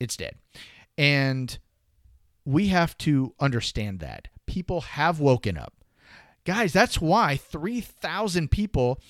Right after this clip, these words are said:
are getting in their boats and putting five to ten flags per boat and going on flotillas. That's why you have Trump trains three miles long on highways right now,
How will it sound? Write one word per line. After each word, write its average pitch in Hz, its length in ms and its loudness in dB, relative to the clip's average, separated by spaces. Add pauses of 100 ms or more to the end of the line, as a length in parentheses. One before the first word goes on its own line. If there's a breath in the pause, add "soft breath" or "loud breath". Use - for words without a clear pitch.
(260 loud breath)
are 135 140 0
getting 190 340 -4
in 165 100 0
their 135 120 0
boats 120 500 2
and 123 160 -2
putting 151 320 2
five 175 680 -4
to 139 100 -8
ten 180 320 -4
flags 160 640 -2
per 151 240 -2
boat 123 460 2 (520 soft breath)
and 143 160 -2
going 196 240 4
on 156 140 0
flotillas. 131 760 -2
That's 185 300 -4
why 233 160 0
you 196 160 2
have 165 240 0 (100)
Trump - 400 -6
trains 127 600 -6 (240 soft breath)
three 202 380 -6
miles 196 440 0
long 131 520 4
on 135 160 0
highways 131 760 -4
right 113 240 -6
now, 110 280 -6